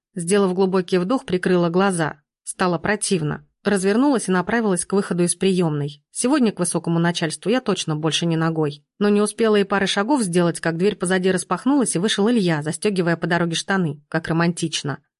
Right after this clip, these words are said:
«Варя, стой!» Он дернулся в мою сторону, а я, как возьми, да припусти отсюда. Почему-то слезы на глаза наворачивались. Никакого желания не было их показывать боссу-извращенцу. Пусть сам как хочет справляется со своей любовницей.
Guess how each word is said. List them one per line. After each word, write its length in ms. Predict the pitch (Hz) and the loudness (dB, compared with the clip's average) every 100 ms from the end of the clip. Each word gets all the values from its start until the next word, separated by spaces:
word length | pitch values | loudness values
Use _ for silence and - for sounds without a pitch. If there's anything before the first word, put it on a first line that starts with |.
| _ _ - | _ _ -6
«Варя, 340 | 160 196 160 | 0 0 0
стой!» 460 | 147 - 220 139 - _ - | -4 -2 0 -2 -8 _ -2
Он 160 | 214 | 0
дернулся 460 | 196 214 208 190 185 | 2 2 2 2 2
в 40 | |
мою 200 | 190 190 | 2 2
сторону, 500 | 185 - 285 208 180 | 0 -2 0 2 0
а 80 | 180 | 2
я, 100 | 190 | 0
как 200 | 185 180 | -2 -2
возьми, 320 | 180 180 233 | -2 2 0
да 120 | 190 | 0
припусти 480 | 180 180 190 185 311 | -2 -2 -4 -2 0
отсюда. 580 | 277 - - 160 156 147 _ _ - | 0 -2 -4 -2 -4 -6 _ _ -8
Почему-то 400 | 196 214 214 220 | -2 0 0 -2
слезы 320 | 247 247 180 | 0 0 0
на 100 | 170 | 0
глаза 280 | 175 180 170 | 0 2 0
наворачивались. 800 | 160 175 175 147 160 147 143 - _ | 0 0 0 -2 -6 -6 -8 -12 _
Никакого 420 | - 196 202 214 208 | -4 -2 0 0 0
желания 460 | 220 220 185 175 | 2 2 2 2
не 140 | 185 233 | 2 2
было 180 | 190 | 2
их 160 | 175 160 | 0 0
показывать 480 | 175 175 208 170 165 | -4 -2 -2 0 -4
боссу-извращенцу. 1120 | 165 170 175 160 165 185 - 170 147 - - _ _ | -4 -2 0 0 0 0 0 -2 -2 -8 -16 _ _
Пусть 220 | 277 277 | -2 -2
сам 200 | - 294 | 0 0
как 180 | 175 165 | 0 -4
хочет 300 | - 226 170 | -4 -4 -4
справляется 520 | - 180 185 165 151 | -2 0 2 0 -2
со 100 | 151 | -10
своей 240 | - 175 170 | -4 0 2
любовницей. 720 | 190 185 156 147 143 147 143 | 2 0 0 -2 -4 -10 -12